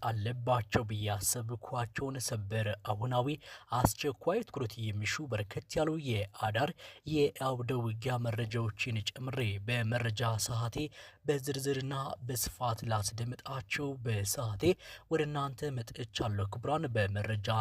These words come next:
ሰዓቴም ከምታደምጧቸው ሰበር መረጃዎች መካከልም በቀዳሚነት አርዕስተ መረጃዎችን በማስደመጥም ልጀምር። አብራችሁ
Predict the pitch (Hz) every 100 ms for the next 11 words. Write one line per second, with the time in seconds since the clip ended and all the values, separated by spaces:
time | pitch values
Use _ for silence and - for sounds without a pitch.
0 | 110 - 110 104 180 208 - 104 98 110
1 | - 117 107 101 - 104 - 160 190 -
2 | - - - 170 139 151 143 120 104 104
3 | 110 110 107 113 113 123 101 - 139 -
4 | - 113 98 95 90 104 120 107 95 -
5 | 127 113 107 104 160 - - - 123 -
6 | - 139 120 110 101 104 98 - 120 113
7 | 120 117 - 120 110 101 98 - - 117
8 | 113 - 123 135 127 101 107 165 175 -
9 | - - - 110 107 104 123 131 - 135